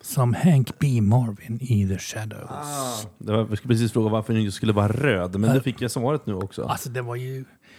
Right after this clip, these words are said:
Speaker 1: totalt ouppnåeligt, vet du. Och
Speaker 2: Ja.
Speaker 1: han spelar ju så fantastiskt rent. Vi hade en farbror <clears throat> som inte hade någon familj.
Speaker 2: Nej.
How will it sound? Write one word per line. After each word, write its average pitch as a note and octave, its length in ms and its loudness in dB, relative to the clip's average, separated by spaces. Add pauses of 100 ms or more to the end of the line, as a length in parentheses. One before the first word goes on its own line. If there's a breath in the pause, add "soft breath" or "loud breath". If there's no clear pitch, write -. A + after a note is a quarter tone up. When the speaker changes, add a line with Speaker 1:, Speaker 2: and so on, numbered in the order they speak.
(420 loud breath)
Speaker 1:
totalt G3 800 0
ouppnåeligt, C3 1000 6
vet - 140 -18
du. C3 120 -6
Och A#2 400 0
Speaker 2:
Ja. F#2+ 60 -8
Speaker 1:
han A#2+ 160 4
spelar B2 400 -4
ju A#2 120 -2
så - 180 -6
fantastiskt - 760 -8
rent. A2+ 680 -2 (920 soft breath)
Vi C3 100 2
hade B2+ 240 2
en A#2 180 0
farbror C3+ 720 4 (320)
<clears throat> D3 380 10
som C3 160 6
inte A#2+ 200 6
hade A2+ 320 4
någon G#2+ 180 -2
familj. A#2+ 520 4 (180)
Speaker 2:
Nej. B2+ 180 -4